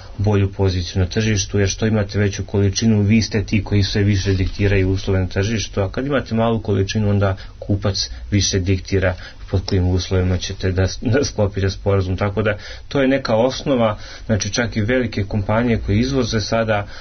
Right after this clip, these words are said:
bilo šta od voća, često su konkurencija jedna dru-, jednim drugima na izvoznom tržištu. Mislimo da se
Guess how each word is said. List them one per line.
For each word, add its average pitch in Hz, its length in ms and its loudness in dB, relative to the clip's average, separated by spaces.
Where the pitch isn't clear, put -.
bilo 123 200 4
šta 117 200 -2
od 113 120 4
voća, 110 420 2
često 110 320 -2
su 101 100 -4
konkurencija 101 680 2
jedna 98 180 4
dru-, - 220 0
jednim 101 240 2
drugima 98 440 4
na 90 300 0
izvoznom 98 420 2
tržištu. 110 500 0
Mislimo 101 360 2
da 92 100 2
se 95 100 -4